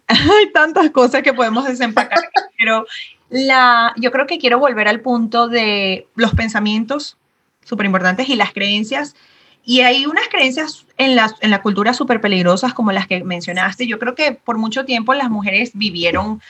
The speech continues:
em, traumas en cuanto al machismo y todo, o sea, todo ese proceso de liberación de la mujer, de poder conseguir su lugar en la sociedad, llevó, nos llevó como de un extremo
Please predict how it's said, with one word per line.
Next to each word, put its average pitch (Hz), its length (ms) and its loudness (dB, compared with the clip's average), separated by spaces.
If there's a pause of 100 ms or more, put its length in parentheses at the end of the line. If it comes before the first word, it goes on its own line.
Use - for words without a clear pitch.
(360)
em, 190 640 -2
traumas 202 600 0
en 190 120 -8
cuanto 170 320 -4
al 156 80 -8
machismo 202 760 0
y 190 100 -4
todo, 226 360 0
o - 40 -12
sea, - 260 -8
todo 208 160 0
ese - 160 -4
proceso 220 640 -6 (220)
de 214 160 0
liberación 196 520 0
de 202 100 0
la 214 100 0
mujer, 208 580 2 (380)
de 196 260 -2
poder 190 480 -2
conseguir 208 420 -8
su 233 140 -8
lugar 185 300 -2
en 202 100 0
la 226 80 0
sociedad, 190 560 -2
llevó, 196 480 -2 (540)
nos 262 220 4
llevó 262 220 4
como 392 200 0
de 320 100 0
un 262 80 0
extremo 302 720 0